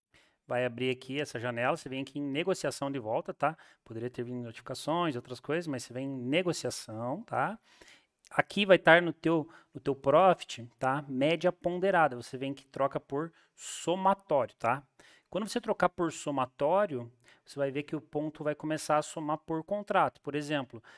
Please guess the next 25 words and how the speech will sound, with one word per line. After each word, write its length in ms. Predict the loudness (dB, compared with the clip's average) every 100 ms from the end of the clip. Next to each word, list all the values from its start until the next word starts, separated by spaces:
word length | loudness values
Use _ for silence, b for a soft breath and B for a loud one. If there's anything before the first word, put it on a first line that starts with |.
| b
ah, 320 | -8 -4 -4 -4
você 200 | -6 -10
fez 280 | -2 -2 -2
cem 280 | -4 -4 -2
pontos 400 | -2 -2 -4 -12
com 220 | -8 -8
cinco 320 | -6 -8 -8
contratos, 680 | -8 -6 0 0 0 -4 -18 b b
ele 140 | -8
vai 120 | -4 -4
somar 400 | -4 -2 2 2
aqui, 420 | 0 -8 -10 -12 _ _
tá? 120 | -4
A 40 |
quantidade 560 | -4 -8 -8 -4 -4 -4
de 160 | -6 -8
pontos 400 | -2 -2 -2 -8
que 80 |
você 220 | -14 -12 -10
fez. 260 | -8 -8
Então, 160 | -8 -12
você 120 | -12
fez 240 | -10 -10
quinhentos 480 | -10 -8 -8 -8 -12
pontos. 440 | -8 -6 -6 -10